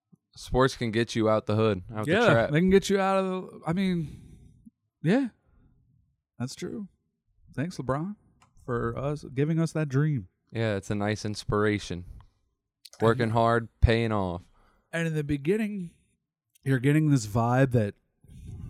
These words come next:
Speaker 2: LeBron is all about fundamentals. And the way he was raised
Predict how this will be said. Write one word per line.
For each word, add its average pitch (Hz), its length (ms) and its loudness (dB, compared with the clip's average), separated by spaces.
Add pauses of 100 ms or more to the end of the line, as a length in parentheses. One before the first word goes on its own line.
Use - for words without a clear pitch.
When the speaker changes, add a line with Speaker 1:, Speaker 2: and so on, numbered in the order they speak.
(280)
Speaker 2:
LeBron 123 460 4
is 113 180 2
all 135 260 8
about 131 280 4
fundamentals. 113 880 -2 (1080)
And 123 160 0
the 120 80 4
way 120 340 2
he 156 300 -2
was 139 240 2
raised 95 600 -6